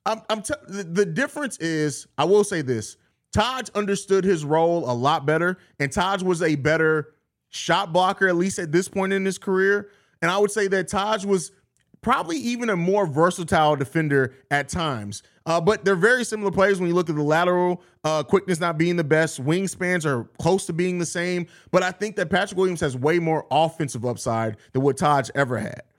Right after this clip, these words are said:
Well, Taj, and Taj was a more back-to-the-basket scorer, but, yeah, there's something to say to that.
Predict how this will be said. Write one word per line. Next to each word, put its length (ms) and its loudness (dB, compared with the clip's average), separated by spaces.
Well, 160 4
Taj, 340 -4
and 120 -4
Taj 240 -4
was 180 0
a 40 0
more 360 2
back-to-the-basket 880 0
scorer, 340 -2
but, 280 -4
yeah, 180 0
there's 220 4
something 300 -4
to 60 -4
say 200 -4
to 100 -6
that. 360 -8